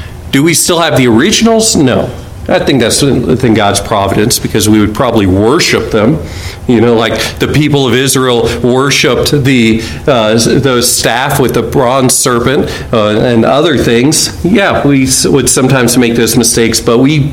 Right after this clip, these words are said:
can reliably say, yes, the Bible is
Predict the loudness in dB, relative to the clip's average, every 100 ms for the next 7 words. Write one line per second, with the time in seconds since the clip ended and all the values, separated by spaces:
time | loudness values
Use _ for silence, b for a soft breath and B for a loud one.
0 | -6 -2 0 0 0 0 -4 -8 -12 -14
1 | -16 -16 -12 -2 2 2 2 2 0 2
2 | 2 0 0 0 0 0 -4 B 0 0
3 | 0 -2 -2 0 0 2 0 2 2 0